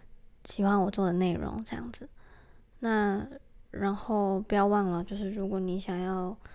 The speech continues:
Olafur Eliasson 的明信片，可以帮我在下面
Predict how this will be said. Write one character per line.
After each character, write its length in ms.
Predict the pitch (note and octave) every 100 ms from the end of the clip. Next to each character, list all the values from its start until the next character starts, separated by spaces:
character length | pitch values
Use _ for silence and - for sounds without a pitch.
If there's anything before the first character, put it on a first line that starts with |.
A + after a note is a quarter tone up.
| - - - -
Olafur 640 | F#3+ G3 G3 - F#3+ F#3 F#3 - -
Eliasson 760 | F#3 F#3 F#3 F3+ F#3 F#3 -
的 240 | - - -
明 140 | G#3
信 200 | A3 C4
片， 300 | C4+ B3 A3
可 180 | - G3
以 220 | F#3+ G#3 - - - -
帮 260 | - G3+ G3
我 200 | F#3 F3+
在 140 | G#3+
下 200 | G#3 F#3+
面 300 | F#3 F#3 F3